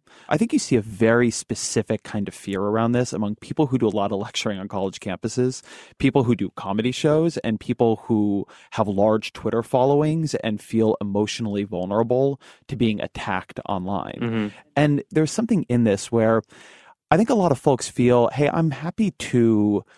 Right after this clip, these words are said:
Speaker 1: treat other people with respect." But what they are reacting to is a sense that they are now under threat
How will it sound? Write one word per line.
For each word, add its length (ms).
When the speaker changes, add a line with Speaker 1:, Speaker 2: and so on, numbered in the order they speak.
Speaker 1:
treat 320
other 180
people 300
with 160
respect." 720
But 80
what 160
they 80
are 80
reacting 680
to 420
is 120
a 60
sense 220
that 100
they 140
are 100
now 340
under 200
threat 520